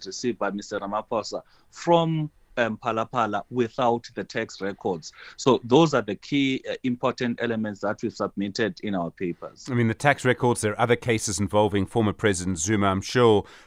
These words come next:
Speaker 2: that's gonna get quite complicated. But one of the technical details, and I think this matters, and you've already alluded to it, um,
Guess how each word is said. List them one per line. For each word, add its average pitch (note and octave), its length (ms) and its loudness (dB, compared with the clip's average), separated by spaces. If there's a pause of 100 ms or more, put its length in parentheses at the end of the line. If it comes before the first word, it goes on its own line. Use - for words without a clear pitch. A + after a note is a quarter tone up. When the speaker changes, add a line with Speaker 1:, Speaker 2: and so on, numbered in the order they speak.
Speaker 2:
that's - 160 -6
gonna G#2+ 180 0
get G2+ 180 -4
quite G2+ 260 -2
complicated. G#2 640 -4
But A2+ 120 -8
one D#3+ 120 2
of A3+ 60 0
the A#3+ 80 0
technical - 520 -2
details, A2 540 0
and G2+ 80 -2
I G2+ 40 -2
think D#3 200 -4
this C#3+ 180 -4
matters, G#2+ 440 -2
and F#2 100 0 (280)
you've G2+ 140 -4
already G#2+ 220 2
alluded G#2+ 460 -2
to F#2+ 140 -4
it, F2 120 -6 (380)
um, G2+ 280 -2